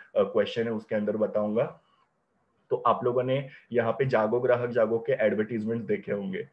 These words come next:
जिसके अंदर phone number दिया रहता है कि अगर in case customer को कुछ भी complaint हो तो वो नंबर के ऊपर call कर सकते हैं। ऐसे posters वगैरह लगाए जाते हैं जिसके through customer को अवेयर किया जाता है कि customer किस तरीके से जागरूक रह सकते हैं, alert रह सकते हैं,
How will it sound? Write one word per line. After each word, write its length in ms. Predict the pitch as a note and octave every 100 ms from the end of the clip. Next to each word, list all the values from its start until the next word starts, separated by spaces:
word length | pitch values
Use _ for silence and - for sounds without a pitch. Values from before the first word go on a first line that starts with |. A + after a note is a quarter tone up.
| _ _ _ B2
जिसके 300 | B2 B2 C3+
अंदर 240 | B2+ C3+
phone 320 | C3+ C3 B2+
number 280 | B2+ B2 B2
दिया 260 | B2 A#2 A#2
रहता 280 | A#2+ G#2
है 160 | B2 A#2+
कि 120 | B2
अगर 240 | A#2 A#2+ A#2
in 160 | A2
case 180 | G2+ B2
customer 420 | - A2 A#2+ A2+
को 140 | - B2+
कुछ 180 | A2+
भी 120 | G#2+ A2+
complaint 400 | A2+ A2 A2+ A2+
हो 60 |
तो 120 | A#2
वो 80 | A#2
नंबर 320 | A2 G#2+ G#2
के 100 | G2+
ऊपर 200 | G#2+ G#2+
call 240 | F#2+ G2+ G2+
कर 140 | G#2+
सकते 300 | G#2+ G#2+ -
हैं। 340 | A2 A2+ C3 - _ _ _ -
ऐसे 200 | A2 C3+
posters 520 | C3+ A#2+ A3 B2+ B2
वगैरह 260 | B2 B2 B2
लगाए 340 | A#2 A2+ A2
जाते 280 | A2 A2 A2+
हैं 260 | A2 A#2 A2
जिसके 300 | G#2+ - G#2+
through 220 | A#2 A2
customer 380 | G#2+ A2+ G#2+ G2+
को 120 | -
अवेयर 380 | - G2+ G#2+ G#2+
किया 240 | A#2 A2
जाता 300 | G#2+ G#2+ A2+
है 100 | A2+
कि 120 | -
customer 440 | - A2 - A2+ A2
किस 240 | A#2+ -
तरीके 260 | A2+ G#2+ A#2
से 160 | A#2
जागरूक 480 | A2 G2+ G#2 A2 B2+
रह 140 | A2+
सकते 300 | A2 A2 -
हैं, 60 | A#2
alert 320 | G2+ G2+ G2+
रह 140 | A2+ A2+
सकते 320 | A2+ A2 A#2
हैं, 260 | A#2 B2+